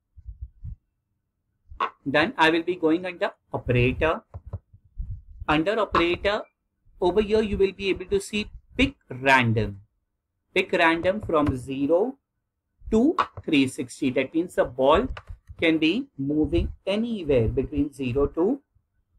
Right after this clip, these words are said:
three sixty degrees. Now come under the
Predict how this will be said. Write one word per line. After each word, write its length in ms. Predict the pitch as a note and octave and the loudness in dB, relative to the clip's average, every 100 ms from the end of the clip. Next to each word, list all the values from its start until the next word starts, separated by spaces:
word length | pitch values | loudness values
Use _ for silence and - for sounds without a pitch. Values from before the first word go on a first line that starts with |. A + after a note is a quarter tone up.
| - | -2
three 180 | E3 C#3 | 2 2
sixty 400 | C3+ B2+ - C3 | 0 -6 -4 -2
degrees. 640 | B2 A2+ G2+ G2 - - _ - - _ _ _ _ _ - | -2 -4 -10 -14 -20 -20 _ -20 -20 _ _ _ _ _ -4
Now 380 | C#3 C#3 F#3 B3 _ _ _ _ - - - | 0 2 2 -4 _ _ _ _ -18 -18 -6
come 180 | - A3+ | 0 2
under 240 | A3 G3+ G#3 | 2 -2 0
the 240 | G#3+ C4+ | 0 -2